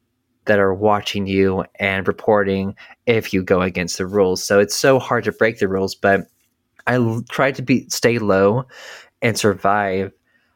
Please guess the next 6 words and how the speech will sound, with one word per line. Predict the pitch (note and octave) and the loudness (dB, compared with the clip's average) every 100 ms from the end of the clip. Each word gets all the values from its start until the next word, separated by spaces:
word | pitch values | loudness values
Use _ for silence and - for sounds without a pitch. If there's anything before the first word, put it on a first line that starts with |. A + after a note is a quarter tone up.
| _ - | _ -4
But | A#2 A2 G#2+ | 0 0 -2
apparently | - - - B2+ B2+ B2 G#2 G2 F2+ - _ _ _ _ _ _ _ _ | -8 -8 -2 0 0 2 2 2 0 -6 _ _ _ _ _ _ _ _
peop-, | - B2+ B2 - | -2 0 0 -2
some | - C#3 | 0 0
people | C3+ C3 B2 G#2+ | -2 -2 0 2
noticed | G2+ G2 F#2 F#2 - - - | 2 4 4 2 -2 -8 -10